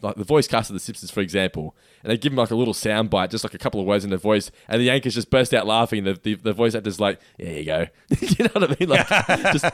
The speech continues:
Speaker 1: i-, in their heads, they're just like, "You dickhead." <laughs>
Speaker 2: That one's on my
Speaker 1: Um,
Speaker 2: ass. <laughs>
Speaker 1: um, the par-, <laughs> yeah, the parole, um, we got the, oh, sorry, oh, so Sideshow Bob's watching the, uh, the interview, and this is where Krusty reveals that he taped over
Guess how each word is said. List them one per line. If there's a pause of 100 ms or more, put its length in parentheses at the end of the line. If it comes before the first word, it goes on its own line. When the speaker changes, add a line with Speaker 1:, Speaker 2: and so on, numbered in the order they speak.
(220)
Speaker 1:
i-, (280)
in
their
heads,
they're
just
like,
"You
dickhead." (300)
<laughs> (340)
Speaker 2:
That
one's
on
my
Speaker 1:
Um,
Speaker 2:
ass. (100)
<laughs> (680)
Speaker 1:
um,
the
par-,
<laughs>
yeah,
the
parole,
um, (540)
we
got
the,
oh,
sorry,
oh,
so
Sideshow
Bob's
watching
the,
uh,
the
interview,
and
this
is
where
Krusty
reveals
that
he
taped
over